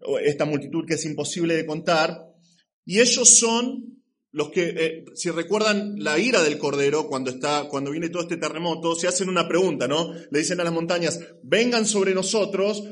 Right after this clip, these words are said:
porque la gran ira del Cordero está sobre nosotros, ¿y quién puede estar de pie delante de Dios?". Bueno, estas personas son la respuesta a esa pregunta. ¿Quiénes, quiénes pueden estar de pie delante de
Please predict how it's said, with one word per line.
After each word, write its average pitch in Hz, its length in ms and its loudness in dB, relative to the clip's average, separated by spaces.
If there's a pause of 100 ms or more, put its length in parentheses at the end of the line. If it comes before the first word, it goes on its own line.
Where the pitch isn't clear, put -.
(140)
porque 151 340 -2
la 151 160 2
gran 202 260 4
ira 220 200 6
del 190 100 2
Cordero 196 360 2
está 214 200 2
sobre 202 240 0
nosotros, 180 460 -4
¿y 160 120 -12
quién 196 420 0
puede 175 180 0
estar 165 220 -2
de 147 120 -4
pie 156 160 -6
delante 135 360 -4
de 120 60 -6
Dios?". 123 320 -10 (380)
Bueno, 131 220 -6 (800)
estas 151 260 -4
personas 151 380 -4
son 143 120 -6
la 131 80 -2
respuesta 131 380 -8
a - 20 -12
esa 117 140 -10
pregunta. 107 360 -8 (100)
¿Quiénes, 143 320 -8 (220)
quiénes 165 280 -6
pueden 127 200 -6
estar 117 240 -8
de 113 100 -6
pie 117 200 -8
delante 117 840 -8
de 110 440 -4